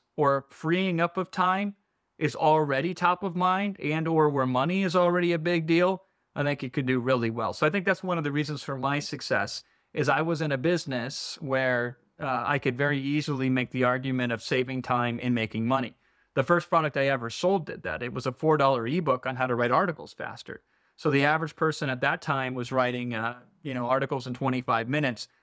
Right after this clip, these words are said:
I had a system that could get it down to ten minutes or less.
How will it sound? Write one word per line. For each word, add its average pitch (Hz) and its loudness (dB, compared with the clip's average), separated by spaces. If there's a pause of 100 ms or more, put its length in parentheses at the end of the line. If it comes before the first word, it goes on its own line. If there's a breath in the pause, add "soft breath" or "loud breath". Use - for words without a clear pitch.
I 151 4
had 160 2
a 151 -2
system 151 -4
that 120 -4
could 135 -4
get 127 -4
it 127 -8
down 120 -2
to 117 -6
ten 127 -2
minutes 120 -4
or - -4
less. 117 -4